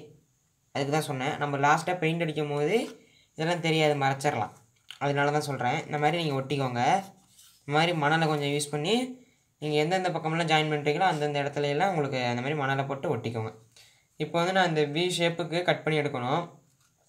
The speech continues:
இந்த வி ஷேப்புக்கு இது ஒரு சைடு வந்து பார்த்தீங்கன்னா, நம்மளுக்கு கொஞ்சம் பெருசா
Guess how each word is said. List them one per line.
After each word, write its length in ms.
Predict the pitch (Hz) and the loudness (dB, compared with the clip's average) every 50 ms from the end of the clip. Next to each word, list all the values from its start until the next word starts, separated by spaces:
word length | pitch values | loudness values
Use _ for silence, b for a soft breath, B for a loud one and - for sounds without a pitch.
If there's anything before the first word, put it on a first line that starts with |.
| _ _ _ _ _ _ _ _ _ _ _ - _ _ _ _ - | _ _ _ _ _ _ _ _ _ _ _ -20 _ _ _ _ -10
இந்த 120 | 147 147 147 139 143 | -2 0 0 2 2
வி 100 | 151 156 156 - | 2 0 2 2
ஷேப்புக்கு 420 | 160 151 143 147 147 139 143 143 165 190 185 - - - _ _ _ _ _ _ _ _ _ _ _ _ _ _ _ _ _ _ | 2 2 2 2 0 2 2 2 2 2 0 -6 -12 -20 _ _ _ _ _ _ _ _ _ _ _ _ _ _ _ _ _ _
இது 240 | - 143 151 151 151 151 147 147 143 - - 143 | -2 0 2 4 6 6 4 2 0 -2 -2 0
ஒரு 120 | 165 170 160 165 | 0 0 0 0
சைடு 200 | 180 180 185 196 190 | 0 2 4 4 4
வந்து 120 | 180 175 170 | 4 2 0
பார்த்தீங்கன்னா, 340 | 170 165 165 160 170 180 190 190 | 0 0 0 0 2 2 4 4
நம்மளுக்கு 360 | 180 170 165 160 156 156 147 151 | 4 2 2 0 0 2 2 2
கொஞ்சம் 200 | 147 139 139 139 - | 0 0 -4 -2 0
பெருசா 360 | 151 156 160 165 160 175 170 | 0 2 2 0 4 6 6